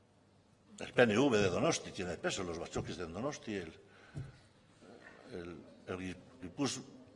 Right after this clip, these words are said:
el Guipúzcoa, Burubatza, no sé, el, y dice, "Y he preguntado", Egibar, parlamentario Egibar, "he preguntado". Dice, "No, no, no, aquí manda Jon Darpón, a los socialistas y a todo el mundo,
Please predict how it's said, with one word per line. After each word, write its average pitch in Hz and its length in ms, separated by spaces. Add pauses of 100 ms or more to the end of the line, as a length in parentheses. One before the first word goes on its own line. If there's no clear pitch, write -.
(100)
el 92 160
Guipúzcoa, 120 480
Burubatza, 117 640
no 123 160
sé, 135 260
el, 104 220 (960)
y 110 100
dice, 107 240
"Y 135 80
he 196 60
preguntado", 131 800 (120)
Egibar, 120 460 (380)
parlamentario 87 480
Egibar, 110 240
"he 135 80
preguntado". 123 580 (160)
Dice, - 160
"No, 147 160
no, 127 220
no, 104 180 (180)
aquí 123 240
manda 156 380
Jon 135 160
Darpón, 104 400 (1200)
a 98 140
los 95 160
socialistas 175 920 (800)
y 110 80
a 110 80
todo 170 160
el 127 80
mundo, 90 420